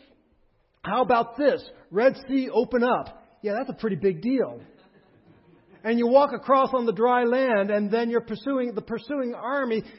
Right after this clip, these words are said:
comes, and they get bogged down in the mud. Remember, you just walked across dry land. Now it's mud for them,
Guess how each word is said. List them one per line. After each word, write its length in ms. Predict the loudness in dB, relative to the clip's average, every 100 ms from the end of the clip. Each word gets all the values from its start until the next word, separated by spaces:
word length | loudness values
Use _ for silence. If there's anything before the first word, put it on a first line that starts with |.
| -8
comes, 340 | -4 0 -2 -4 -12
and 120 | -6 -2
they 120 | 0
get 200 | 0 0
bogged 300 | 2 2 2
down 220 | 0 2
in 100 | 0
the 80 | -2
mud. 680 | -2 2 2 4 2 0 -6 -20 _ _ _ _ _ _ _ _ -20 _
Remember, 220 | -10 -8
you 120 | -6 -8
just 160 | -8
walked 220 | -8 -8
across 300 | -8 -8 -8
dry 240 | -6 -6 -4
land. 280 | -4 -4 -6
Now 140 | -6
it's 120 | -6
mud 320 | -2 2 0 0
for 80 | -4
them, 360 | 2 2 2